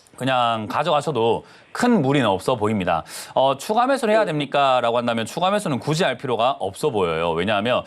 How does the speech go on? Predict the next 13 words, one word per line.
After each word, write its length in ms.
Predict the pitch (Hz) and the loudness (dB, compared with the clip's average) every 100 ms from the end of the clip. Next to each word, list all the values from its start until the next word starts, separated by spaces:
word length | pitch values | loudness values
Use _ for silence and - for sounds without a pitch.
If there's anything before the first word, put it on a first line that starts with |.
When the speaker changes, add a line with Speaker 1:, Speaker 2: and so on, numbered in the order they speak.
| - - | -8 -16
Speaker 1:
지금 260 | - 156 196 | -6 -2 -2
이 60 | 190 | 0
자리가 720 | 208 170 131 135 101 82 76 - - | 0 0 0 2 2 0 -4 -14 -10
눌림목이라고 800 | 113 127 196 240 220 156 131 107 | -2 0 2 2 2 2 0 0
부르는 320 | 110 117 131 | -4 -4 -2
자리거든요. 500 | 113 110 104 95 104 | 0 0 0 0 0
눌려있다라고 1000 | 87 104 127 175 139 - 110 101 98 95 | 0 0 2 2 0 0 2 2 0 -2
해서, 320 | 90 143 95 - - | -2 0 -2 -4 -8
어, 220 | 107 107 | -2 0
이렇게 300 | 113 143 143 117 | 0 -2 -2 -4
눌러있는 460 | 107 143 202 214 | -2 0 0 0
자리이기 260 | 202 156 135 | 0 -2 -2
때문에 540 | 143 139 147 202 214 | -4 -2 0 -2 -4